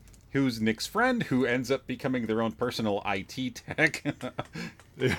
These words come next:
Speaker 1: Introduces the,
Speaker 2: <laughs>
Speaker 1: introduces the, the clan to, uh, to twenty-first cent-, century technology. We have Jackie, played by Jackie Van Beek, who is Deacon's familiar, so his assistant. And then we have the Beast slash Pauline,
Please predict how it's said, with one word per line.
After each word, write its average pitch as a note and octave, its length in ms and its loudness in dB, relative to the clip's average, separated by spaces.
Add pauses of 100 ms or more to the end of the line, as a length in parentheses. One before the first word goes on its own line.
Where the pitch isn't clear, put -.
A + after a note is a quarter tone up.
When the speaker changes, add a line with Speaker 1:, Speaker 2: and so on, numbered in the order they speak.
Speaker 1:
Introduces C#3 640 6
the, D3 240 0
Speaker 2:
<laughs> - 40 -2
Speaker 1:
introduces E3+ 680 6
the, C3 240 10
the C#3 120 2
clan C3+ 520 4
to, B2 280 2
uh, A2 120 6
to A2+ 160 -6
twenty-first B2 500 -2
cent-, B2 180 0
century A2+ 320 -6
technology. B2 720 0 (580)
We E3+ 140 0
have C#3 220 2
Jackie, D#3 560 0
played C3 340 0
by A#2 220 6
Jackie A2 480 0
Van G#2 220 0
Beek, A#3 280 -2 (300)
who C3 160 0
is G2+ 160 -2
Deacon's B2+ 500 -2
familiar, A#2+ 640 0
so G2+ 160 -4
his G2 180 -4
assistant. F#2+ 680 -8 (580)
And A3 260 0
then C#4 320 2
we C4 180 0
have E3 360 6 (160)
the A#2+ 220 2
Beast E3 500 0 (300)
slash B2+ 640 2
Pauline, B2+ 800 6